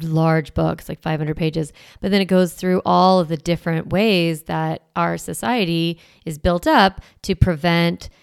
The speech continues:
that really strong emotional well-being, that foundation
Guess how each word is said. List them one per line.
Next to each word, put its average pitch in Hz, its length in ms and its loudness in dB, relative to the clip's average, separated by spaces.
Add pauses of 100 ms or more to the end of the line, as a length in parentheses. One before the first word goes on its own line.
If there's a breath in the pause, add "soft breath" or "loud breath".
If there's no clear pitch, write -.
(160 soft breath)
that 160 240 -6
really 170 400 -2
strong 160 640 -4
emotional 160 960 -4
well-being, 160 680 -2
that 160 200 -10
foundation 160 840 -6